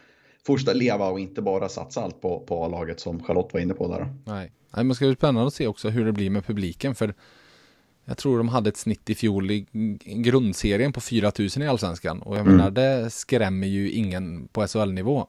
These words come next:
Speaker 2: eh, och se hur mycket, hur mycket S H L-statusen gör åt publiken. Liksom, ifall de kan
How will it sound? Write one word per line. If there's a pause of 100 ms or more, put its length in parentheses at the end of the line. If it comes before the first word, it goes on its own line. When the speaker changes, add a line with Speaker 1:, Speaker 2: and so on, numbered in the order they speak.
Speaker 2:
eh,
och
se
hur
mycket, (280)
hur
mycket
S
H
L-statusen
gör
åt
publiken.
Liksom,
ifall
de
kan